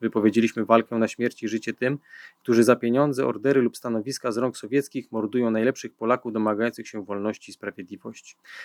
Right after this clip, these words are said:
Podkomendnymi majora byli świetni partyzanci, tacy jak na przykład podporucznik czasu wojny Zdzisław Badocha Żelazny. Rajd dowodzonego przez niego szwadronu w maju tysiąc dziewięćset czterdziestego szóstego roku, kiedy w ciągu jednego dnia rozbrojono siedem posterunków Milicji Obywatelskiej i zlikwidowano dwie placówki U B,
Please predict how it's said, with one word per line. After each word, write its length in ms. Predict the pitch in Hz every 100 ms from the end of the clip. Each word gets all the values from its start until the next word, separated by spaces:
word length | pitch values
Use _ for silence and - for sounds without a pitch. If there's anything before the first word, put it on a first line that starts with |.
| -
Podkomendnymi 680 | - - 135 123 120 165 147
majora 400 | 117 123 139 147 - - _ _
byli 180 | 123 110
świetni 360 | - 165 143
partyzanci, 640 | 123 120 120 123 113 -
tacy 240 | 113 117 123
jak 120 | -
na 60 | 113
przykład 300 | - 120 -
podporucznik 580 | 110 - 117 123 123
czasu 300 | - 113 113
wojny 260 | 104 135 127
Zdzisław 340 | 104 113 117
Badocha 340 | 113 113 120 117
Żelazny. 480 | 113 135 147 107 110 _ _
Rajd 300 | 117 131 143
dowodzonego 560 | 113 110 110 117 131 135
przez 180 | - 123
niego 180 | 120 113
szwadronu 540 | - 107 123 143 110
w 80 | 95
maju 340 | 113 127 107
tysiąc 320 | 104 113 113 110
dziewięćset 300 | 120 120 113
czterdziestego 500 | - 104 101 123 123
szóstego 380 | 107 - 107
roku, 320 | 120 147 120 - - -
kiedy 180 | _ 117
w 60 | 107
ciągu 260 | 151 143
jednego 300 | 123 127 123
dnia 200 | 113 131
rozbrojono 400 | 127 107 123 127
siedem 280 | 113 120 131
posterunków 560 | 117 104 123 135 123 -
Milicji 280 | 127 127 113
Obywatelskiej 560 | 110 113 139 127 120
i 40 | 107
zlikwidowano 520 | 107 117 113 131 120
dwie 160 | 107
placówki 420 | 131 123 131 - 131
U 120 | 113
B, 200 | 120